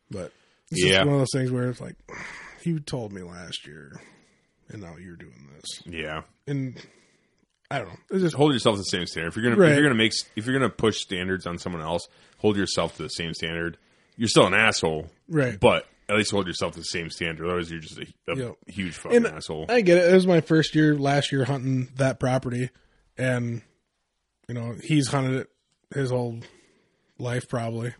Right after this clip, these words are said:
Speaker 1: you know, and doesn't like people coming in, in and hunting the same area.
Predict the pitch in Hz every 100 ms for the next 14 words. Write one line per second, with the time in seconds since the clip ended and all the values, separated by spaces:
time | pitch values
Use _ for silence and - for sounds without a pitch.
0 | _ 135 120 117 - _ _ _ _ _
1 | _ 127 123 117 120 131 _ _ _ _
2 | 135 135 131 135 139 - _ _ 151 151
3 | 147 156 151 147 147 147 143 151 156 143
4 | 139 139 160 156 147 _ _ _ - 156
5 | - 170 170 180 208 120